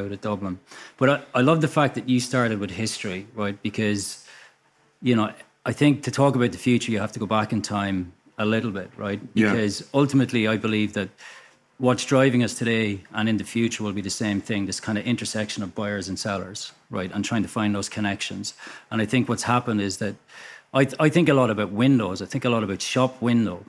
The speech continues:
Speaker 1: right? So we're sitting on Grafton Street and we're looking out at a typical retail shop window. And really,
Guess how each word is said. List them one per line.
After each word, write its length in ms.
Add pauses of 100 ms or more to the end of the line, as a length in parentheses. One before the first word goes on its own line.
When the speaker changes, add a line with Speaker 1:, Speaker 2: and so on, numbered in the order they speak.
(100)
Speaker 1:
right? 240
So 120
we're 160
sitting 280
on 100
Grafton 320
Street 200
and 100
we're 60
looking 280
out 140
at 100
a 40
typical 400
retail 460
shop 320
window. 420 (460)
And 180
really, 540